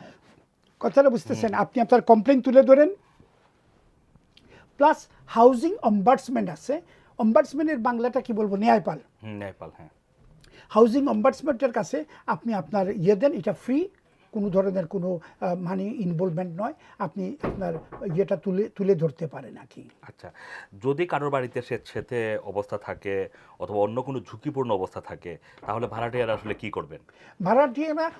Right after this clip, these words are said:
Speaker 1: অবশ্যই সঙ্গে সঙ্গে তো ওনাদের হাউজিং ল্যান্ডলর্ডকে রিপোর্ট করবেন। রিপোর্টের পর just wait for response, এবং তারা যাতে প্রপার ওয়েতে ইনভেস্টিগেশন করে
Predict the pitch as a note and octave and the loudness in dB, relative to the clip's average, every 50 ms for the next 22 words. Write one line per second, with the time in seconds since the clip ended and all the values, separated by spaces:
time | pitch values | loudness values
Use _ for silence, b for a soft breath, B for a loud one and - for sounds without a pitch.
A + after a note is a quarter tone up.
0 | B B A3 F#3+ G3+ D4+ D4+ - - G4 E4+ - - D4 C4 A#3+ A3 - A#3+ A#3 | B B 0 0 0 -2 0 2 2 2 2 2 0 0 0 0 0 0 0 2
1 | A3 A#3 - B3 G#3+ G3 G#3+ G#3+ F#3 A3 G#3 E3 F3+ G3+ G3 E3 G3+ A3+ G3+ F#3+ | 2 2 2 0 -2 0 0 0 0 0 -2 0 0 -2 0 0 -2 -2 0 0
2 | F#3+ F#3 F3 F3 F#3 E3 - - F3 E3+ E3+ - - A#3 F3+ - - A#3+ G#3+ G#3+ | -2 -2 -2 -4 -6 -4 -2 -2 -2 -2 -2 -2 -2 -2 -2 0 0 2 2 2
3 | D4+ D4+ D4+ B B B B F#3 F#3 D#3+ G#3 C4 A#3+ - C4 A#3 F#3+ - A3+ G#3 | 0 -2 -4 B B B B -2 -2 0 0 -2 0 2 2 2 2 2 2 2
4 | G#3 F#3+ b b b - D#3+ A#3+ A#3+ - - G3+ F3 G#3 B3 A3+ - - - G#3 | 2 0 b b b 0 2 2 2 2 -2 0 2 4 2 2 0 -4 -4 -2
5 | F#3 D#3+ F#3 G3+ G3 - - - C4 C#4+ D#4+ - - B B B B B G3 E3 | -2 0 0 -2 -2 -2 -4 -2 -2 -2 -4 -6 -14 B B B B B -4 -4
6 | F#3+ F3+ D#3 - F#3+ F3+ F3 G3+ G3 G#3+ F#3+ - A#3 A#3+ B3 - _ - A#3+ C4 | -4 -6 -4 -4 -2 -2 -2 -2 -2 -2 -2 -2 -2 -2 -2 -2 _ 2 2 2
7 | C4 - D4 D4 C#4 A#3+ F#3 G3+ A#3 F3+ - - E3+ C#3 b b b b b - | 2 2 0 0 0 2 6 6 6 6 4 -2 -10 -12 b b b b b -4
8 | G3+ G3+ G3 E3+ G3+ G3 - - - A3+ F#3+ B3 A#3 - - B3+ A#3 F3 - - | -2 -2 0 2 0 0 0 -4 -8 -4 -4 -4 -2 -2 -2 -2 -2 -2 2 4
9 | B3+ A#3 G3 D#3+ C3 | 4 4 4 2 -4